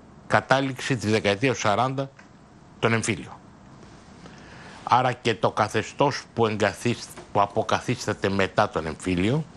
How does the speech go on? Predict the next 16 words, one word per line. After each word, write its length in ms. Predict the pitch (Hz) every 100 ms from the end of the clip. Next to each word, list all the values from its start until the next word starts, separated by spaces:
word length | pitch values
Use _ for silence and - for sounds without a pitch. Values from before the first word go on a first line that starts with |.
| - - - - - - - -
είναι 240 | 139 160
ένα 320 | 160 160 165 - - - - -
διπλό 640 | 101 120 117 123 143 131
καθεστώς 840 | - 90 85 - 117 170 - - - - - - - - - - -
συνταγματικής 1120 | - 117 110 101 101 104 98 101 - 170 113
μεν 280 | 113 117 104
νομιμότητας, 960 | 98 87 85 104 131 147 196 180 - - - -
αλλά 240 | - 117 117 -
και 240 | - 123 135 - - -
ταυτόχρονης 760 | - 101 - 160 156 165 160 120
λειτουργίας 680 | 123 - 107 92 143 170 139
ενός 260 | 127 147
παρασυντάγματος. 1000 | 131 120 - 107 92 - - - - - - - - - - - - - - - - - - - - - - - - - - - - - -
Ο 120 | 123
πρώτος 360 | 113 185 180 175
διχασμός 760 | 165 147 139 160 196 - -